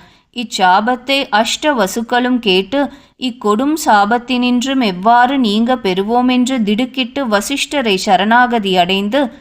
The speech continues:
நாங்கள் அறிவீனத்தினால் அறியாது இயற்றிய இக்குற்றத்தை பொறுத்து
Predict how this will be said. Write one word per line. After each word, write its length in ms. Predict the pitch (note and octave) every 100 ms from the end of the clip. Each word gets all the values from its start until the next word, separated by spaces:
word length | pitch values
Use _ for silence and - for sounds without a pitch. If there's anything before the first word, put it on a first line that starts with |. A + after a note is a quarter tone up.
| _ _ -
நாங்கள் 580 | G#3 G#3+ B3+ D4 D4+ C4+
அறிவீனத்தினால் 1040 | F#3 G#3 A3 B3+ B3+ B3+ C4 B3 B3 C4+
அறியாது 640 | C4 F#3 G#3 A#3+ B3 B3+
இயற்றிய 760 | B3+ F#3+ G#3 - B3+ B3+ C4 A#3
இக்குற்றத்தை 720 | - F3 F3 A#3+ B3 C#4 B3+
பொறுத்து 540 | A#3+ F3+ G#3 - C#4+